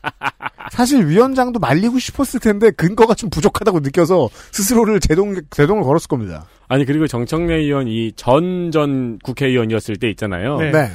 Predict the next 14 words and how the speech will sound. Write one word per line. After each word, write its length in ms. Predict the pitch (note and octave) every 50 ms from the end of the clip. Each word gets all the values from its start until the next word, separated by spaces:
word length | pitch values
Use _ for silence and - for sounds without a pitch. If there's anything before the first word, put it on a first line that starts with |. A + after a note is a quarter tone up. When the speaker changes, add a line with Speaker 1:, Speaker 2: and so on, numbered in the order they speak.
| D#2+ D#2 _ _
Speaker 2:
근데 100 | - C#3+
사실 280 | C#3 F#3 G3 A3+ F#3+ D3
그때도 320 | - - C#3 F3+ F#3 F3
팬이 240 | D#3+ - A3 C4+ C4+
많았으니까 520 | G3+ A#2+ G#2+ B2 B2+ - D3 C#3+ C3+ - B2+
저도 280 | - A2+ G#2+ A#2+ A#2 A2
자주 240 | - - A2 A#2+
봤는데 680 | A#2 - F#2+ G2 A#2 B2+ A#2 G#2 A2 D3 D#3+ C3+ G2 F2+ -
Speaker 1:
음. 120 | A#2 F#2+ F2 D#2+ - - - - - - -
Speaker 2:
저랑은 540 | - - - - G#2+ A2 B2 E3 F#3+ G3 F#3
쇼맨십이 420 | E3 G3+ G#3 G#3+ G3+ - F#3 E3 C#3
좀 140 | C3+ B2+
안 140 | F#2+ D2+ F#2+
맞아요. 400 | G2+ G#2+ A#2 A2 G2 E2+ D#2+ D#2